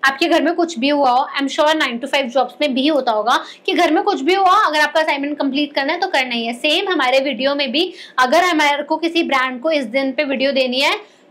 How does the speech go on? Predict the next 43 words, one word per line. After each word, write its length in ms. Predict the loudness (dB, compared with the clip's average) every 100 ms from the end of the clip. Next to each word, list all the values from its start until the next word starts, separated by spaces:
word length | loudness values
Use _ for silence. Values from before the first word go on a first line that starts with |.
| 2
तो 60 |
अगर 260 | 4 4 2
जितनी 380 | 0 0 2 4
भी 240 | 2 2
तबीयत 240 | 2 0 0
खराब 320 | 2 2 2
हो 60 | -2
ना, 100 | -4
आपको 220 | -2 -2
देनी 340 | -2 -2 -2
ही 60 | -2
पड़ेगी। 600 | 0 -2 -2 -2 -2 -2 -8 _ -4
तो 60 | 0
हाँ, 260 | 2 0
मैं 180 | 0 0
आपको 200 | 0 0
दोनों 360 | 2 2 2 -2
sides 480 | 0 2 2 0 -2
बता 240 | 0 2
रही 120 | 0
हूँ, 80 | -2
pros 300 | 2 2 2
भी 80 | -2
बता 220 | 0 0
रही 100 | 0
हूँ, 80 | 0
cons 320 | 0 -2 -2
भी 100 | -2
बता 280 | -2 -2 -2
रही 120 | 0
हूँ। 220 | 0 -2 -8 -6 0
And 100 | 2
एक 220 | 2 0 2
और 140 | 2
चीज़ 160 | 2 2
मैं 140 | 2
बताती 340 | 2 0 0
हूँ, 80 | 0
nine 180 | 0 0
to 80 | 2
five 140 | 2
में 140 | 2 0
ना, 200 | 0